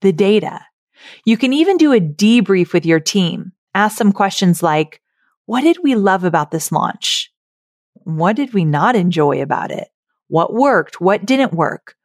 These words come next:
What do we want to double down on next time?" Using the metrics,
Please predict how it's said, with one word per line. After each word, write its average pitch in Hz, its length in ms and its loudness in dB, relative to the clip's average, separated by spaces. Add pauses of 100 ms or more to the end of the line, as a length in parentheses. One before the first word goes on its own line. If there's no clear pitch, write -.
(360)
What 262 100 2
do 330 100 4
we 330 120 6
want 277 220 2
to 254 60 2
double 233 260 0
down 202 300 0
on 170 140 2
next 151 280 -6
time?" - 420 -6 (720)
Using 247 460 0
the 226 80 0
metrics, 202 880 -2